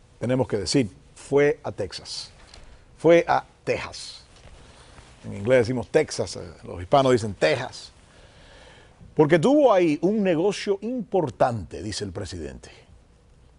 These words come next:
Está en busca de dinero para su campaña. Busca dinero para su, espérate un momentico. Espérate, eh, eh, él no se puede postular otra vez, así que ¿cómo estar,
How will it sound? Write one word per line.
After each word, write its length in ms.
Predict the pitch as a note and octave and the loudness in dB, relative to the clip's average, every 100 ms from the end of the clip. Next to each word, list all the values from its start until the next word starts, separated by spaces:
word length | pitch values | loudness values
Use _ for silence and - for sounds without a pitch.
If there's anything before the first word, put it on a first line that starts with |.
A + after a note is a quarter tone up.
| _ - _ | _ -20 _
Está 180 | A#2+ F#3 | 0 2
en 80 | F#3 | 2
busca 320 | G#3 G#3 E3+ | 2 4 4
de 100 | C#3 | 4
dinero 440 | C3+ E3 B2 G2 - _ - | 2 2 0 -4 -14 _ -4
para 160 | C3 | -2
su 100 | A#2 | 0
campaña. 480 | B2+ C#3+ G#3+ A2 D#2 - _ _ _ _ _ _ - _ _ _ _ _ _ _ _ _ - | -4 0 -2 -2 -12 -20 _ _ _ _ _ _ -20 _ _ _ _ _ _ _ _ _ -16
Busca 280 | B2+ - C#3 | -12 -6 -4
dinero 300 | C3 C3+ A#2+ | -2 -2 0
para 160 | G#2+ | -2
su, 140 | F#2+ - - | -2 -10 -8
espérate 320 | - D#3 C#3 | 2 2 2
un 80 | B2+ | -4
momentico. 340 | A2 F#2+ - - - _ - _ - _ _ - | -4 -8 -14 -20 -20 _ -20 _ -20 _ _ -2
Espérate, 380 | C3 A#2 F#2+ - - | 0 0 -2 -10 -8
eh, 160 | B2+ - D#3 | -8 -8 -8
eh, 140 | D3+ | -2
él 160 | - G3 | 0 2
no 80 | G#3+ | 2
se 140 | F#3 | 0
puede 280 | D#3 F#3+ F3+ | 2 2 2
postular 460 | - C3 D#3 F#3 F3 | 0 -4 0 2 2
otra 220 | C3+ D3+ | 0 -2
vez, 280 | A#3 D#3+ G#2 | -2 -6 -12
así 200 | - E3+ | -10 -8
que 120 | D3+ | -4
¿cómo 200 | E3+ F#3 | -2 -2
estar, 240 | - E3+ | 0 0